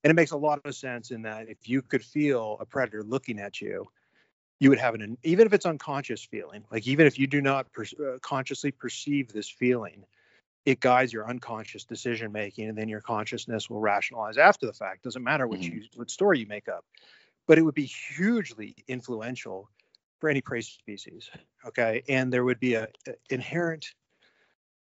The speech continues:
Speaker 1: desire, unconscious evolutionary desire for predatories to hide this power or to prevent this power from being detected. So there'd be, like, a war game, evolutionary war game. And so part of evolution,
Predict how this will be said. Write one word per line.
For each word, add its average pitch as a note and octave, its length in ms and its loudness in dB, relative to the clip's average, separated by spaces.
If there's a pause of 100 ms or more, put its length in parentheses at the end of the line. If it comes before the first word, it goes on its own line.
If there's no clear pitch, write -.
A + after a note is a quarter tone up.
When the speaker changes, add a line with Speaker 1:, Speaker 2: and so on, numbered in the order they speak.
(320)
Speaker 1:
desire, A#2+ 720 2
unconscious B2+ 640 -10
evolutionary B2+ 540 -6
desire A2 460 -4
for A2 200 -8 (240)
predatories A#2+ 640 -4
to G2+ 100 -6
hide A#2+ 420 -2 (280)
this A#2 180 -6
power F#2 480 -4 (800)
or B2 160 0
to B2 160 -6
prevent B2 640 2
this A2+ 140 -2
power A2+ 260 0
from A#2 220 -6
being G#2 160 -6
detected. G#2+ 500 -8
So - 80 -2
there'd C#3+ 160 10
be, D#3+ 60 6
like, D3+ 180 6
a A#2 40 -2
war A#2+ 260 0
game, F2+ 240 -10 (720)
evolutionary B2 420 0
war A#2 260 -4
game. G#2+ 300 -8
And A#2 100 -8
so D3 300 4 (220)
part G#3+ 200 2
of E3 160 -2
evolution, C#3 520 -6